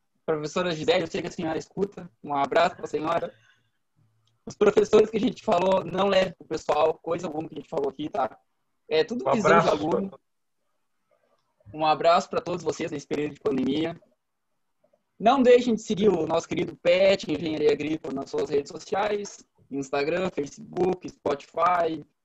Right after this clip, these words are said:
Speaker 1: YouTube, Tinder, aonde mais. Onde for rede social, eu garanto que vai ter um de nós presente nela.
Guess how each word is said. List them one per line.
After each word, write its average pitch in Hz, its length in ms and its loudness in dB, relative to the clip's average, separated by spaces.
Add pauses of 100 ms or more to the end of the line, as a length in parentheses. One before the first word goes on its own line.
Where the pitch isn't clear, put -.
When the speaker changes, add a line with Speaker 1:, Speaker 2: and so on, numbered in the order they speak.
(180)
Speaker 1:
YouTube, 156 1080 -2 (120)
Tinder, 196 560 -2 (100)
aonde 220 320 -2
mais. 220 460 0 (720)
Onde 220 240 4
for 285 160 4
rede 247 220 4
social, 233 500 4 (340)
eu 208 160 4
garanto 214 400 6
que 220 80 -2
vai 208 160 4
ter 214 160 6
um 214 100 4
de 202 120 2
nós 196 260 0
presente 180 600 -4
nela. 151 340 -4